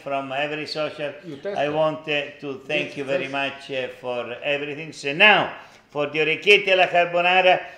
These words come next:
Speaker 1: you can see the recipe. Two servings, uh, that are one cup of orecchiette pasta, uh, four pancetta slices, and after three eggs,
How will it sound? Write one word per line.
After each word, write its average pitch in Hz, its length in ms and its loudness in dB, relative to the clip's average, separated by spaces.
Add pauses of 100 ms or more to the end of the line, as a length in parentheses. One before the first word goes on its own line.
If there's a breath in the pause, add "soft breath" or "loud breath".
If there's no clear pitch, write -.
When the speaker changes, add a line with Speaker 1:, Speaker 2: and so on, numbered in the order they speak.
(160 loud breath)
Speaker 1:
you 170 180 0
can 175 220 2
see 175 420 2
the 170 140 2
recipe. 175 840 0 (440 soft breath)
Two 202 400 6 (280)
servings, 160 840 2
uh, 110 240 -10
that 151 260 0
are 143 280 6
one 208 280 2
cup 208 400 8
of 180 480 4
orecchiette 185 920 2
pasta, 160 460 2 (760 soft breath)
uh, 147 300 8 (160)
four 220 380 10 (260)
pancetta 185 960 2
slices, 170 800 4 (720 soft breath)
and 156 260 0
after 185 680 4
three 190 260 4
eggs, 170 400 2